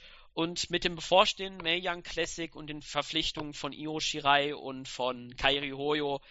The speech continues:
da haben wir noch zwei Damen, die wirklich noch richtig gute Matches abliefern können. Man hat ja auch noch Kimberly im Hin-, in der Hinterhand.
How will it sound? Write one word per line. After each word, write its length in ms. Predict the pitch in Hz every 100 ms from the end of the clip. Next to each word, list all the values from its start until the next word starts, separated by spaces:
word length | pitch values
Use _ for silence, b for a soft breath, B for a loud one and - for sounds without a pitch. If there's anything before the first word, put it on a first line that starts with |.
| B B B B
da 120 | 160
haben 120 | 190
wir 80 | 208
noch 220 | 202 196
zwei 320 | - - 175 175
Damen, 360 | 175 170 175
die 160 | 156 147
wirklich 460 | 160 - 156 -
noch 240 | 151 147 - - _ _ _ -
richtig 340 | 170 - 151
gute 240 | 151 139 131
Matches 380 | 135 - -
abliefern 580 | 127 139 143 131 135 131
können. 300 | 147 139 143
Man 120 | 131
hat 180 | 147 -
ja 80 | 139
auch 60 | 147
noch 220 | 147 -
Kimberly 600 | 165 170 160 151 160 165
im 180 | 151 143
Hin-, 240 | 151 156
in 100 | 143
der 100 | 135
Hinterhand. 460 | 147 156 139 143